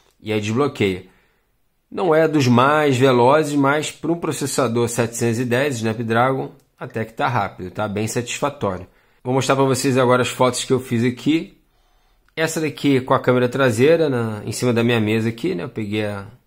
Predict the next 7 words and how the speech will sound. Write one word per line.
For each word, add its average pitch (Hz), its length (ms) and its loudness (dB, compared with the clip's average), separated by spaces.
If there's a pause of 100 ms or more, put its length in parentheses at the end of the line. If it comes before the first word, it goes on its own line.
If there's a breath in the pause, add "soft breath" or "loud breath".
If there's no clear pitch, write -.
o 107 40 -20
detalhe 104 340 -6
da 104 140 -6
caixinha 107 440 -6
da, 101 480 -10
do 113 200 -6
smartphone. 123 760 -2